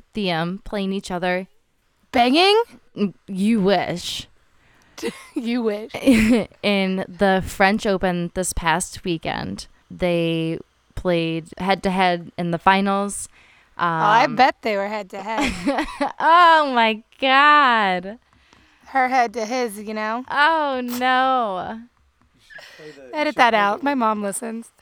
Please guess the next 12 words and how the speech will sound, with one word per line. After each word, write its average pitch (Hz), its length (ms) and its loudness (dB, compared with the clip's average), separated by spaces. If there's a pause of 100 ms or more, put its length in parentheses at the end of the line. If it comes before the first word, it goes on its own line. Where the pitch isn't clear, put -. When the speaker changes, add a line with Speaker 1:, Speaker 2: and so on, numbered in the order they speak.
(380)
Speaker 3:
You 120 60 -20
should 139 220 -20
play 156 180 -14
the 127 120 -16
women. 107 460 -20 (800)
Speaker 1:
Okay. 196 340 -20 (120)
I 233 60 0
Speaker 2:
Wait, 233 80 -4
Speaker 1:
did 311 160 2
Speaker 2:
there's 349 160 2
Speaker 1:
rec- 269 60 2
Speaker 2:
more? 269 320 8